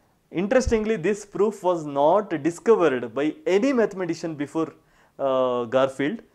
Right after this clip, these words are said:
So Garfield is the first person to identify this beautiful result,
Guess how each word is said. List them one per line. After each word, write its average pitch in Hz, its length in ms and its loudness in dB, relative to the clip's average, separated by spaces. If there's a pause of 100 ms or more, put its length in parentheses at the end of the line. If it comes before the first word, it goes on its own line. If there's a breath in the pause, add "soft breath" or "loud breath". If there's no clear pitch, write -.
(140)
So - 140 -6
Garfield 151 420 2
is 175 60 -6
the 190 80 2
first 196 320 0
person 180 360 -4
to 165 160 2
identify 170 500 0
this 170 420 -2 (460 soft breath)
beautiful 196 480 2
result, 131 420 -2